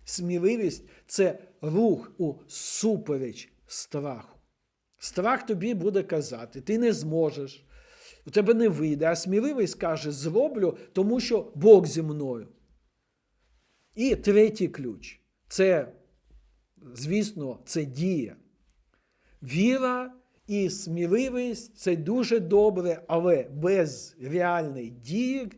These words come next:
реальних кроків нічого вони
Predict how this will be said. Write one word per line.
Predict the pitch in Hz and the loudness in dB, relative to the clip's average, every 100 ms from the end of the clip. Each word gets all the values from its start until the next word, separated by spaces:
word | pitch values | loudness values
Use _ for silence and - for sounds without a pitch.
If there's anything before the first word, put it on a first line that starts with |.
| - | -10
реальних | 151 175 160 139 127 | -4 -2 -2 -4 -10
кроків | - 151 214 254 247 262 - _ _ - | -10 -2 0 0 -4 -12 -14 _ _ -6
нічого | 226 208 - 180 202 175 139 - | -2 -2 -2 0 2 2 -2 -6
вони | 135 156 170 170 127 | -8 -4 -4 -6 -8